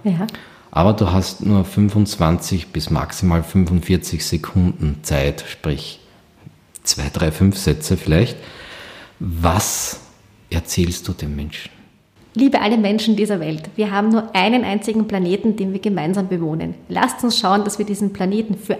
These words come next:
Speaker 1: alle gut bewohnbar machen. Lasst uns schauen, dass wir auf dem Planeten so gut aufpassen, dass wir jetzt ein gutes Leben haben und dass auch die Kinder und die Kinder unserer Kinder und viele Generationen nach uns mit diesem Planeten gut umgehen und ein, eine,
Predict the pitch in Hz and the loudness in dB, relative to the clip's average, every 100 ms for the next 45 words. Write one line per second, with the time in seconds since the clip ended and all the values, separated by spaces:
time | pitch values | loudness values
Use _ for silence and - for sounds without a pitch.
0 | - 196 254 226 - - - 269 294 320 | 0 2 2 0 -4 -16 -4 2 2 2
1 | 254 202 202 208 208 196 202 220 220 - | -2 0 2 2 0 -2 -2 -4 -6 -16
2 | - 254 - - 233 220 196 214 220 - | -4 0 0 -2 -6 -2 0 2 0 -6
3 | - - 214 214 208 220 208 196 202 202 | -12 -4 -2 -2 0 0 2 0 0 0
4 | 214 254 254 262 - 202 - 208 214 220 | 0 2 2 0 -2 -4 -2 -2 0 -2
5 | 214 - 185 - 214 220 285 269 214 214 | -2 -8 -10 -6 0 4 4 2 -2 -4
6 | - 208 202 196 196 175 185 202 185 185 | -4 -2 -2 -4 -6 -2 0 0 0 -2
7 | 208 185 185 196 - 185 - 294 277 254 | -4 -6 -4 -6 -6 -12 0 4 4 4
8 | 220 220 214 226 220 208 208 196 208 226 | 0 -4 0 2 2 0 -4 -8 0 2
9 | 208 208 - 262 - - 254 240 240 208 | 2 -2 0 0 0 0 2 2 0 0
10 | 196 190 190 202 202 - 175 190 185 - | 0 -2 0 0 0 -2 -4 -6 -8 -14
11 | - - - 247 240 208 208 202 196 202 | -20 -12 0 2 2 -2 0 0 -2 -4
12 | 202 185 - - 269 277 226 226 208 208 | -4 -6 -10 -2 2 2 2 0 0 -2
13 | 208 196 190 185 - - _ _ - 202 | -2 -2 -2 -4 -6 -20 _ _ 0 2